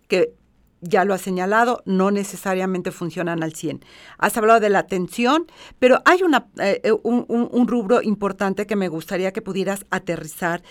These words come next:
eh, eh, Wendy, que tiene que ver con la prevención. Volviendo a esta, a esta idea de la alerta, es decir, hay tres niveles en los que la alerta tiene que funcionar,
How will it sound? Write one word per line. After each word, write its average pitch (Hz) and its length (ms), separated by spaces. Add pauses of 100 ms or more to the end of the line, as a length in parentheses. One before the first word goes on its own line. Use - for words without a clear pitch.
(280)
eh, 185 380
eh, 185 120
Wendy, 202 320
que 220 140
tiene 226 220
que 220 100
ver 202 140
con 220 220
la 196 120
prevención. 151 560 (420)
Volviendo 240 680
a 214 120
esta, 214 380
a 185 100
esta 190 220
idea 196 360
de 190 120
la 185 100
alerta, 185 380
es 156 80
decir, 180 320
hay 190 140
tres 262 360
niveles 233 640
en 185 100
los 170 140
que 185 160
la 175 80
alerta 190 340
tiene 190 300
que 180 100
funcionar, 180 640